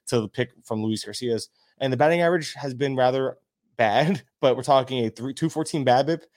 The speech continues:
an eight percent strikeout rate, and a four percent walk rate. The walks aren't there, but he does not strike out a lot,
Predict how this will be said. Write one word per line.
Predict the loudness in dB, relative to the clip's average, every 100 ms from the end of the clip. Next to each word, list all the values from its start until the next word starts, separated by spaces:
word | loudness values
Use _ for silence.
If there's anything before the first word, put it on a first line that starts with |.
| _
an | _
eight | -6 -4
percent | -4 -4
strikeout | -2 0 2
rate, | 0 -2
and |
a | -6
four | -6
percent | -4 -6 0
walk | 0 2
rate. | -2 -4 _ _ -10
The |
walks | 0 4 4 2 0
aren't | 0 0
there, | 0 2
but | 0 -2
he | -6
does | 2 2 2 -2 -6
not | 0 2 2 -2
strike | -6 -2
out | 0
a | 2
lot, | 2 0